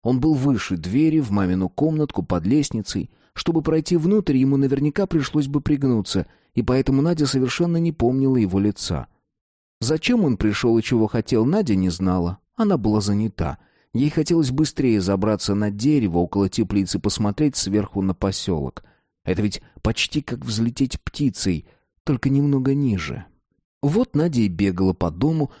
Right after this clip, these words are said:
в поисках своих надёжных сандалий. В самый ответственный момент ремешок на левой сандалии порвётся, Надя едва не упадёт с пятиметровой высоты, свезёт, ссадит коленку и раздумает быть похожей на птицу.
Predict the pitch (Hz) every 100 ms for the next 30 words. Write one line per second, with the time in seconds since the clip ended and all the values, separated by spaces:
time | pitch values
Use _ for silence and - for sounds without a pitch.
0 | _ - - 190 - 117 - 92 127 131
1 | 95 92 82 120 110 110 - 98 104 101
2 | 95 78 71 - _ _ _ - - 98
3 | 90 - 92 - 90 90 92 139 139 87
4 | 92 90 107 98 90 95 92 92 95 95
5 | 98 - 95 98 107 143 - - - -
6 | - 120 120 113 117 117 117 123 107 123
7 | 123 101 - 90 92 101 - 104 101 101
8 | 110 - - - 156 - 110 120 113 104
9 | 78 - _ _ - - - 139 110 90
10 | - 110 110 165 156 107 - - _ -
11 | 180 185 160 120 110 104 95 90 139 -
12 | 104 - 98 98 98 101 - 85 78 -
13 | 60